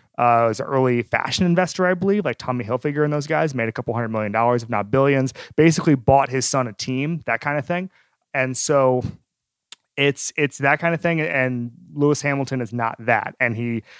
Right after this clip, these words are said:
has an edge to him, but he's still a really nice person. I told you this story offline. I had a friend who ended up at a dinner with Lewis Hamilton at, at a fashion week. And at no point did Lewis say who he was or,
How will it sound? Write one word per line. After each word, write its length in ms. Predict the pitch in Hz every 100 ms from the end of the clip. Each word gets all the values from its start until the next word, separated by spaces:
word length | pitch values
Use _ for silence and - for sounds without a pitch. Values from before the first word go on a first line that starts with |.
| _
has 180 | 139 127
an 60 | 120
edge 240 | 147 151
to 180 | - 147 143
him, 140 | 139
but 160 | 131 110
he's 180 | 117 -
still 240 | 135 131
a 40 |
really 200 | 120 120
nice 200 | 120 113
person. 340 | - 127 123 151
I 160 | 120
told 240 | 120 127 117
you 80 | 127
this 140 | 131
story 220 | 143 127
offline. 440 | 120 127 - 139 -
I 100 | 123
had 100 | 135
a 40 | 131
friend 500 | - 131 135 139 139 - - -
who 120 | 131
ended 160 | 135
up 140 | 143 147
at 80 | 131
a 40 |
dinner 360 | 104 123 139 147
with 160 | 151
Lewis 260 | 156 160 156
Hamilton 500 | 156 156 160 165 165
at, 100 | 131
at 140 | 117
a 60 | 107
fashion 480 | - 120 123 - 156
week. 300 | 160 117 - - _ -
And 380 | 147 135 131 139 135
at 180 | 135
no 240 | 123 131 151
point 300 | - 147 151
did 160 | 147
Lewis 260 | 123 127 123
say 220 | - 131
who 160 | 131 127
he 80 | 120
was 400 | 113 117 135 127
or, 240 | 110